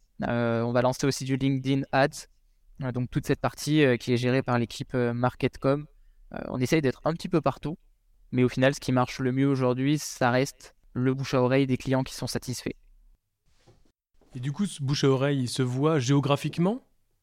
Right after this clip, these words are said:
Speaker 2: Ou est-ce qu'il y a des interconnexions qui se font un peu partout en France ou, euh, ou ailleurs ? D'ailleurs, votre marché, est-ce qu'il est franco-français ? Est-ce qu'il est métropolitain ou il peut s'étendre ?
Speaker 1: Non, il est, euh, il est français.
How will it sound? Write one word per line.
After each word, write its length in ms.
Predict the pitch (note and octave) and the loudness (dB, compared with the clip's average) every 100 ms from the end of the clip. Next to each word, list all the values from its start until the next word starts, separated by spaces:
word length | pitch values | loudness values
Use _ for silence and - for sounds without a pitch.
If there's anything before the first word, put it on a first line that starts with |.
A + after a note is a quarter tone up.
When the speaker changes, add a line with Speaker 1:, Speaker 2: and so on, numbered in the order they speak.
| _ _ | _ _
Speaker 2:
Ou 260 | B2+ A#2+ A#2+ | -4 -2 0
est-ce 160 | A#2+ | -2
qu'il 120 | - B2+ | 0 2
y 20 | |
a 20 | |
des 60 | C3 | 2
interconnexions 560 | C3 C#3 C3 - D3 | 0 0 0 0 0
qui 140 | C#3+ A2 | 0 -4
se 100 | A#2 | -4
font 160 | C#3+ | -2
un 40 | B2 | -2
peu 60 | |
partout 320 | B2 A#2 C#3+ | -4 -6 -4
en 80 | B2+ | -6
France 400 | - B2 B2+ - | -4 -4 -4 -6
ou, 180 | A#2+ A2+ | -8 -8
euh, 80 | G#2+ A2 _ _ _ _ _ | -8 -14 _ _ _ _ _
ou 60 | C3 | -2
ailleurs ? 140 | D3 | -2
D'ailleurs, 180 | C#3+ E3 | -2 -2
votre 180 | F3 F3 | -2 -2
marché, 220 | D#3 F#3+ | -2 -4
est-ce 100 | - | -2
qu'il 160 | D#3+ | 0
est 60 | D#3 | -2
franco-français ? 640 | - D#3 D#3 - C#3+ G#3 | -2 -4 -4 -4 -6 -6
Est-ce 160 | G#3 - | -8 -8
qu'il 100 | C#3 | -6
est 60 | C#3 | -4
métropolitain 640 | D3+ D#3 C#3+ C3+ C3 B3 | -4 -6 -4 -6 -4 -6
ou 100 | F3 | -6
il 120 | C3+ | -8
peut 140 | - C3+ | -8 -12
s'étendre ? 440 | - C3+ B2+ A2+ _ _ _ _ _ _ - _ _ _ _ _ - _ | -10 -10 -12 -12 _ _ _ _ _ _ -20 _ _ _ _ _ -20 _
Speaker 1:
Non, 420 | C#3+ C3+ C#3+ D#3 | -4 2 4 4
il 120 | D3 C3 | 6 4
est, 180 | C3 | 6
euh, 340 | B2 A#2+ A#2+ A#2+ | 4 4 2 2
il 180 | C3+ B2+ | 2 0
est 60 | |
français. 600 | - A#2 C#3+ C#3 D3+ E3 | 0 -6 -6 -2 0 0